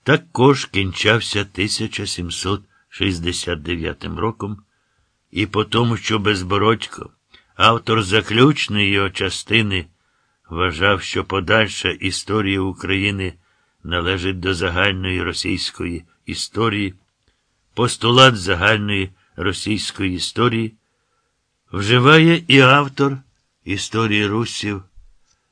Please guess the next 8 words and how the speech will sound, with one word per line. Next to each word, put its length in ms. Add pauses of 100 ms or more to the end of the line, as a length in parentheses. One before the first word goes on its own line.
Яковлів 720
проаналізував 920
мову 460
Безбородька 1000 (480)
і 300
автора 680
історії 580
русів 460